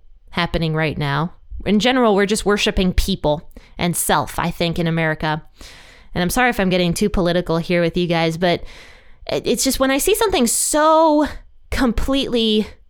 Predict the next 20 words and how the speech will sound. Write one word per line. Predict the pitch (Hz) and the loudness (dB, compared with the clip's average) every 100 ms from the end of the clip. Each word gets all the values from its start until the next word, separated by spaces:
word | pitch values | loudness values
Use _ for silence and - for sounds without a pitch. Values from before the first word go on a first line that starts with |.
| - - - | -20 -20 -4
mirroring | 214 247 233 175 151 143 180 | 2 2 4 2 0 0 0
what's | 180 180 | -2 0
going | 220 208 190 | 0 2 2
on | 185 | 2
in | 175 | 0
America | 170 170 165 165 160 - - | 0 0 0 -2 -2 -4 -6
nowadays, | 185 180 160 156 | 0 0 0 -2
I | 180 | -4
have | 233 | -4
to | - | -2
call | 220 190 | 0 0
it | 180 | 2
out. | 247 - 214 - - - - | 0 0 -6 -14 -20 -20 -8
Because, | 214 240 226 | -2 0 0
I | - | 0
mean, | 226 220 | 2 0
this | 214 | 0
is | 226 | -2
so | - 269 226 | -2 0 0
true. | 220 - 349 208 | 0 0 0 0